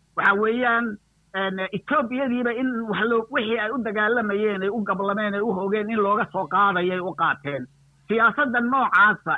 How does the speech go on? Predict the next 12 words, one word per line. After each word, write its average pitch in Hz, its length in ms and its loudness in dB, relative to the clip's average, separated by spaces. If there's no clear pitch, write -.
ee 185 280 -2
iyadoo 240 580 0
isdhiib 226 560 -2
iyo 214 180 0
gelid 220 340 -2
ay 185 160 -2
tahay, 170 240 -2
haddana 202 460 4
weliba 226 420 -2
loogu 214 340 0
sii 220 220 -6
faa'iideynayo 196 720 -2